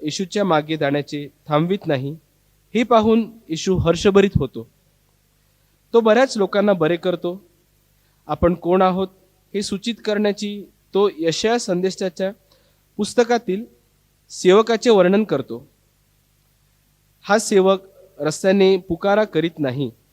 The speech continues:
म्हणजेच शांतपणे आपलं काम करीत राहतो. मिणमिणती वात तो विझवीत नाही, म्हणजे गोरगरिबाच्या मनातील आशेची दुगदुगी तो जिवंत ठेवतो.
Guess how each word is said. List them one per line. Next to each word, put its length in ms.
म्हणजेच 520
शांतपणे 880
आपलं 280
काम 240
करीत 380
राहतो. 420
मिणमिणती 480
वात 200
तो 500
विझवीत 500
नाही, 320
म्हणजे 420
गोरगरिबाच्या 720
मनातील 560
आशेची 500
दुगदुगी 580
तो 100
जिवंत 420
ठेवतो. 520